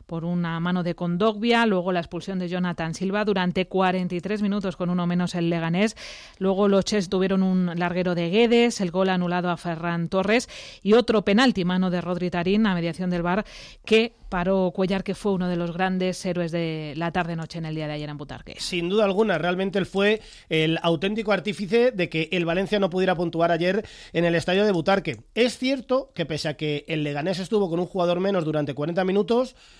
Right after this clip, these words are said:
Speaker 2: em, s-, obviamente sufrió. De hecho, el Leganés solo hizo un disparo a puerta, que fue en el penalti. Es que, mm, lo único, claro, al final, con tres centrales, dos carrileros,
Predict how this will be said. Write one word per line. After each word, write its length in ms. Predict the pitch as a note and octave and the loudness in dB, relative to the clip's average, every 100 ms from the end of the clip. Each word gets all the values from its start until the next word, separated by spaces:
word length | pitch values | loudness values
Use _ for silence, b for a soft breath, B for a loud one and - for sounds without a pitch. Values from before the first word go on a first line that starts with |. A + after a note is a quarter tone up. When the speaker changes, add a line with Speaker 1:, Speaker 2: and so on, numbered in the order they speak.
| b b | b b
Speaker 2:
em, 280 | D#3+ D#3+ D#3+ _ - | -4 -2 -6 _ -12
s-, 260 | - - - | -10 -12 -8
obviamente 600 | D#3+ D3+ D3+ E3 E3+ F#3 | -6 -2 0 0 -2 -4
sufrió. 420 | D#3+ C3+ D#3+ E3+ | -4 -2 -2 -2
De 160 | D#3 E3 | -4 -6
hecho, 280 | E3+ A3 A#3+ | -2 -2 -2
el 220 | D#3 D3+ | -2 -2
Leganés 320 | D3+ D3 F3+ | -2 -2 -4
solo 160 | G3+ F#3+ | -2 -4
hizo 160 | F#3 | -4
un 60 | F#3 | -4
disparo 260 | E3+ E3 C#3+ | -4 -2 -4
a 40 | |
puerta, 280 | F#3+ F#3+ B2+ | -4 -6 -8
que 80 | A2+ | -4
fue 80 | |
en 60 | D3+ | -4
el 60 | D3+ | -2
penalti. 400 | C#3+ F#3 B2 - | -2 -4 -6 -16
Es 140 | - - | -16 -8
que, 180 | E3 - | -6 -6
mm, 200 | E3 C#3+ D3 - | -6 -6 -8 -10
lo 220 | D#3 D3+ | -4 0
único, 320 | E3 F#3+ F#3 | 0 0 -4
claro, 180 | - E3 | -6 -6
al 160 | C3 A#2+ | -6 -8
final, 340 | C3 D#3+ G3 B B B | -6 -2 -2 B B B
con 180 | - D#3+ | -4 -2
tres 220 | F3+ G3 | 0 0
centrales, 520 | G#3+ F#3 A3 A3 E3 | 0 2 4 4 2
dos 200 | C#3 F#3+ | -2 -4
carrileros, 680 | - F#3+ G3+ G#3+ F#3 B2 - | -2 -2 0 0 0 -4 -8